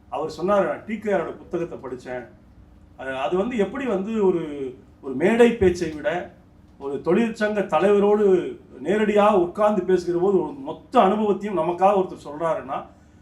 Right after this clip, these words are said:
அது எப்படி ரொம்ப ஆச்சரியமா இருக்குமோ அந்த அளவுக்கு ஒரு உரையாடல் பாணியில் அந்த புத்தகம் என்பது இருந்தது. இப்படியான தலைவர்கள் நம்ம இயக்கத்திற்கு தலைமை தாங்கியிருக்கிறார் என்கிற பெருமிதம் அந்த புத்தகத்தை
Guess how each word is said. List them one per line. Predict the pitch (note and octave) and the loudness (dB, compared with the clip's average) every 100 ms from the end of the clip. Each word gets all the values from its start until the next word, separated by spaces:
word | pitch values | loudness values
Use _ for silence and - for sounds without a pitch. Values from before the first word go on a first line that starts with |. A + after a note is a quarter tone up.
| _ - | _ -8
அது | D3+ | -2
எப்படி | A3+ | 0
ரொம்ப | A3+ G3+ F3+ | 0 2 2
ஆச்சரியமா | F3 F#3 F#3 E3 | 2 0 0 0
இருக்குமோ | C#3 F#3 | -2 -4
அந்த | C3+ E3+ A3 | -4 -2 2
அளவுக்கு | A#3+ B3 A#3+ | 4 4 2
ஒரு | G3 | 0
உரையாடல் | F3 G3+ G#3 G3+ F3+ | 2 4 4 4 2
பாணியில் | D#3 F3 F3 F3 | 0 0 0 -2
அந்த | C#3+ | -6
புத்தகம் | C#3 C#3 E3+ E3 | -12 -8 -6 -6
என்பது | C#3 C#3+ C#3 | -10 -10 -10
இருந்தது. | C3+ B2+ C3+ B2 - _ _ - - | -8 -8 -8 -8 -12 _ _ -20 -12
இப்படியான | - F3+ G3+ A#3+ | 4 6 8 6
தலைவர்கள் | - E3+ G3 F#3 G#3 G#3 | 4 2 4 4 2 0
நம்ம | D3+ D#3 | -6 -2
இயக்கத்திற்கு | F3 F3+ F3+ F3 | -2 0 0 -2
தலைமை | D3+ D3+ E3 | -2 -6 -4
தாங்கியிருக்கிறார் | D3 C#3+ C#3+ C#3 C#3 D#3 | -4 -4 -6 -10 -8 -8
என்கிற | D3 - | -10 -2
பெருமிதம் | F3+ G#3+ A#3+ A3+ A3+ | 4 6 4 2 0
அந்த | E3 | -2
புத்தகத்தை | D#3+ D#3+ F3 D#3+ E3+ | -6 -6 -4 -4 -6